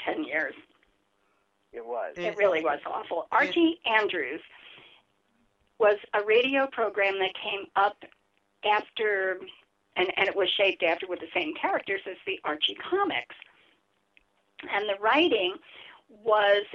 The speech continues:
Speaker 1: a younger child's version, or attempted to be a younger, younger child's version of the Aldrich Family, which was a really quality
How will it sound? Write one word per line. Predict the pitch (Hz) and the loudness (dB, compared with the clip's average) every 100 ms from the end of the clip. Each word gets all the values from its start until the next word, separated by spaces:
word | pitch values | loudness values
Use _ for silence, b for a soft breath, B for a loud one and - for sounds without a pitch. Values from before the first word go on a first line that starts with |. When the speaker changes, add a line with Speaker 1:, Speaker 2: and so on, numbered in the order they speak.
| - | -2
Speaker 1:
a | 202 196 190 190 190 _ _ | 2 2 0 -4 -12 _ _
younger | - 208 240 294 294 294 294 285 _ _ - - | -12 0 2 2 2 2 0 -4 _ _ -6 -4
child's | - 214 214 214 202 208 - - 190 - | 0 2 4 4 0 -2 -12 -20 -18 -2
version, | 214 214 202 160 156 135 | 2 2 2 -2 -4 -4
or | 160 | -2
attempted | 160 165 220 240 175 | -2 -4 -6 -6 -6
to | 160 | -6
be | 165 151 | -6 -4
a | |
younger, | 175 190 185 165 - - | -4 -4 -4 -8 -10 -4
younger | 190 196 196 196 | -2 -2 -6 -4
child's | 185 165 156 | -2 -4 -6
version | - 170 165 160 160 160 - | -4 -2 -2 -4 -6 -10 -6
of | 170 165 160 160 - _ _ | 0 2 2 -4 -20 _ _
the | 175 180 | -8 -4
Aldrich | - 285 311 170 - | 2 2 2 -4 -4
Family, | 151 113 147 120 | -4 -6 -6 -8
which | 160 - | -8 -6
was | 170 170 | -6 -6
a | 160 - _ - | -8 -12 _ -8
really | 427 605 254 190 - - | 0 2 0 -6 -14 -2
quality | - 294 202 147 | 0 2 0 0